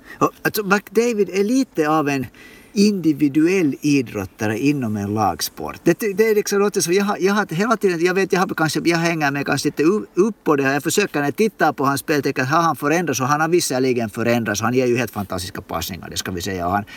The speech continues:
på det sättet så tar han ju med såklart sina kedjekompisar. Men det som jag har här nu flera gånger märkt, att när han till exempel har passat till Puljujärvi, Puljujärvi har varit ett mål, det har varit sam-, samtidigt på, på, på isen. Och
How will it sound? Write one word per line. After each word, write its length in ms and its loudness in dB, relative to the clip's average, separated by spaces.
på 100 -2
det 100 2
sättet 260 -2
så 140 -2
tar 320 2
han 180 -4
ju 80 -4
med 200 -2
såklart 300 -6
sina 200 -4
kedjekompisar. 720 0
Men 180 -2
det 180 2
som 200 0
jag 100 2
har 140 2
här 180 2
nu 180 -2
flera 440 2
gånger 440 2
märkt, 440 -4
att 160 2
när 100 0
han 180 0
till 80 0
exempel 240 -2
har 60 2
passat 480 0
till 100 2
Puljujärvi, 500 2
Puljujärvi 440 2
har 140 -2
varit 280 0
ett 80 -4
mål, 180 -2
det 60 0
har 60 -2
varit 160 0
sam-, 260 0
samtidigt 720 0
på, 300 -4
på, 160 2
på 380 -2
isen. 380 -2
Och 160 4